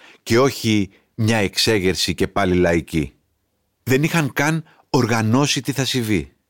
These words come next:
Ήταν σπίθες που ενώθηκαν και διεκδίκησαν δικά τους δικαιώματα και τελικά έφτασαν να διεκδικούν ελευθερία και δημοκρατία. Και είναι γνωστό και καταγεγραμμένο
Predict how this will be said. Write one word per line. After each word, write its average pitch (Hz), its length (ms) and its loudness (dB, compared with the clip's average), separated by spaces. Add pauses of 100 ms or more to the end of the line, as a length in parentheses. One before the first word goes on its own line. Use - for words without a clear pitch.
(460)
Ήταν 175 300 0
σπίθες 180 560 -2
που 160 100 2
ενώθηκαν 135 840 0 (280)
και 123 160 2
διεκδίκησαν 120 680 0
δικά 156 340 -2
τους 147 160 -8
δικαιώματα 101 760 0 (340)
και 113 120 -2
τελικά 120 600 -2 (180)
έφτασαν 135 540 0
να 98 140 0
διεκδικούν 90 680 0 (260)
ελευθερία 107 840 2
και 104 140 -2
δημοκρατία. 90 840 -2 (840)
Και 135 120 0
είναι 185 180 4
γνωστό 131 680 0 (200)
και 123 120 -2
καταγεγραμμένο 110 1040 0